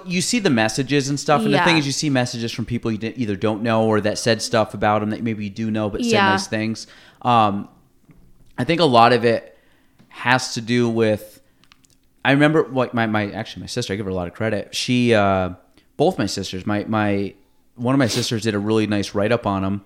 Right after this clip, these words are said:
Speaker 2: Mm-hmm.
Speaker 1: um, that I read, and, like, t-, to be honest, was very difficult to get through, like, to read it. For, for me to, like, fully, I probably spent thirty minutes reading it, and it was
Speaker 2: Yeah.
Speaker 1: probably something I could have read in a minute and a half. You know, it's just very
Speaker 2: Yep.
Speaker 1: tough. But, um,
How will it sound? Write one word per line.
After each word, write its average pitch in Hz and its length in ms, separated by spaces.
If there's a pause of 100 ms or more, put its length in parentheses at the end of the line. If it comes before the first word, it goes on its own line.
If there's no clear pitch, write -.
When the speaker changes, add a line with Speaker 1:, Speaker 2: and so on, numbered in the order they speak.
(200)
Speaker 2:
Mm-hmm. 214 280
Speaker 1:
um, 101 480
that 107 120
I 101 80
read, 98 280
and, 101 220
like, 90 280 (520)
t-, 113 160
to 98 120
be 110 140
honest, 104 320
was 98 400
very 110 280
difficult 104 300
to 92 60
get 101 160
through, 92 200
like, 92 180
to 95 80
read 101 160
it. - 140
For, 98 340
for 123 100
me 127 160
to, 117 160
like, 101 280
fully, 107 480 (420)
I 123 40
probably 147 180
spent 131 260
thirty 107 200
minutes 98 260
reading 85 220
it, 78 200
and 110 80
it 113 60
was 110 140
Speaker 2:
Yeah. 92 100
Speaker 1:
probably 123 200
something 113 200
I 101 40
could 113 120
have 101 60
read 101 100
in 98 80
a 92 40
minute 92 180
and 95 80
a - 40
half. 87 300
You 113 60
know, 107 100
it's 101 80
just 117 160
very 107 200
Speaker 2:
Yep. 107 100
Speaker 1:
tough. 104 200
But, - 280 (440)
um, 101 460